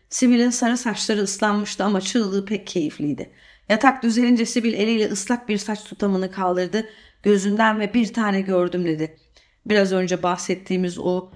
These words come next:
aralarındaki müthiş diyalog, birbirlerini eleştirseler, birbirlerini kıskansalar, kızsalar da hep birbirlerini mutlu etmeye,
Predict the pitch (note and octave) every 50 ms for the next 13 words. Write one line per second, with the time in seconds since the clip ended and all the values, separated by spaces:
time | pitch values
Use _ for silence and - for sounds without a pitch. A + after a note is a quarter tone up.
0 | - _ _ _ - E3+ F#3 G3 F#3+ G3 F#3+ F#3+ F#3+ G3 F#3+ G3 G3 - A#3+ A#3+
1 | A3+ A#3+ - _ _ _ - F3+ F#3 F#3 - - C#4 C4 A#3+ - - - - -
2 | - _ _ _ _ _ _ _ - F#3 F3+ F#3 F3+ E3 E3+ D#3+ D#3+ - - -
3 | F3+ E3+ F3+ F3+ F3+ F3+ F3+ F3+ F3+ F3+ G3 G3 G3+ G3+ G3+ G3 _ _ _ _
4 | _ _ _ - F#3 F#3 F#3 F3+ - - - F3+ E3+ - - F#3 E3+ F3 E3+ E3+
5 | F#3 F3+ F#3 F3 F3+ F3 E3+ F3 F3 E3+ E3 E3+ F3 E3+ - F3+ - - - E3+
6 | D#3+ E3 E3 - - D#3 D3+ D3+ D#3 E3 F3+ F#3 - - _ _ _ _ _ _
7 | - - F#3 F3 - - - F#3 F3+ F#3 F3+ F3+ F3+ E3 E3 E3 E3 G3+ A3 -
8 | - _ _ _ _ _ _ _ G#3 G3 G3 F#3+ - F#3+ F3+ F3 F#3 F3+ F3+ F3+
9 | F3 F3+ F#3 F#3 F3+ E3+ E3 _ - - - - - - F3 E3 E3 E3+ F3+ G3
10 | G#3 -